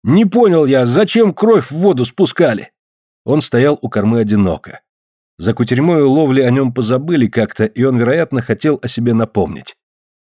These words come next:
Суль от туши не оглянулся. «Для запах! Будут ещё акулы, скоро будут!» «Ещё?» «Да, да, ещё!» Суль смеялся странно как-то.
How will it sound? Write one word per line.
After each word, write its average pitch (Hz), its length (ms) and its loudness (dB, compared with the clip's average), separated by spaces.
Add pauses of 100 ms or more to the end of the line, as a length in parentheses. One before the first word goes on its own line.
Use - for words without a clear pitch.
(140)
Суль 185 420 0
от - 280 -6
туши 147 300 -2
не 120 100 2
оглянулся. 104 720 -2 (500)
«Для 247 240 2
запах! 147 720 0
Будут 208 400 0
ещё 220 400 2
акулы, 85 540 -2
скоро 156 480 2
будут!» 98 540 -4 (400)
«Ещё?» 156 580 2 (640)
«Да, 226 340 4
да, 107 520 2 (400)
ещё!» 98 640 -2 (800)
Суль 151 320 -2
смеялся 113 640 0
странно 87 600 -2
как-то. - 480 -14